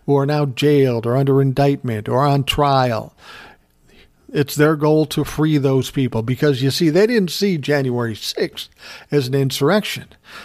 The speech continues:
They saw it as patriots trying to save this country.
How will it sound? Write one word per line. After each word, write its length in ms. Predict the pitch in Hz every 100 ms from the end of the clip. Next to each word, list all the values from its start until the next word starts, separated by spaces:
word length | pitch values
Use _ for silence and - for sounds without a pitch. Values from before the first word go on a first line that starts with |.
| -
They 200 | 139 214
saw 400 | 226 - 160 131
it 60 | 120
as 140 | 123
patriots 720 | - - 294 254 165 135 127
trying 380 | - - 156 143
to 100 | 127
save 580 | - - 233 180 143 120
this 220 | 135 131
country. 580 | - 196 202 - - -